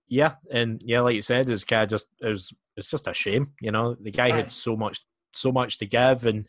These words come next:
Speaker 1: kinda even at the end when Dan was talking to him and he was saying he was writing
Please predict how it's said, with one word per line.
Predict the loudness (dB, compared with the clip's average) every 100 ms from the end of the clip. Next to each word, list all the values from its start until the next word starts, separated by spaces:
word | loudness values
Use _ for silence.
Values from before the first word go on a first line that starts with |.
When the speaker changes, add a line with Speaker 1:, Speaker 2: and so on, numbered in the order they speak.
| -14 -20 -20 _ _ -4
Speaker 1:
kinda | 0 0 0 _ _ -2
even | 0 0 -2
at | -2
the | -2
end | -2 -2
when | -2 -2
Dan | 0 0 -2
was | -4
talking | 0 0 0 -4
to | 0 0
him |
and | 0
he | -4
was | -4
saying | -4 -4
he | -4
was | -8 -2
writing | -2 -2 -4 -6